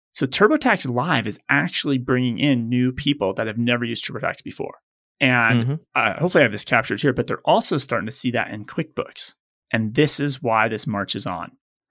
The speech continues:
Speaker 1: because there's a lot of people not using QuickBooks, do-it-yourselfers. They're not, they're doing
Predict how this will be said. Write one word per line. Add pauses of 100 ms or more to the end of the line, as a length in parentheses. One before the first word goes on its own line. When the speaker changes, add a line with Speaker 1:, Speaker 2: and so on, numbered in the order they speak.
(240)
Speaker 1:
because
there's
a
lot
of
people
not
using
QuickBooks, (260)
do-it-yourselfers.
They're
not, (160)
they're
doing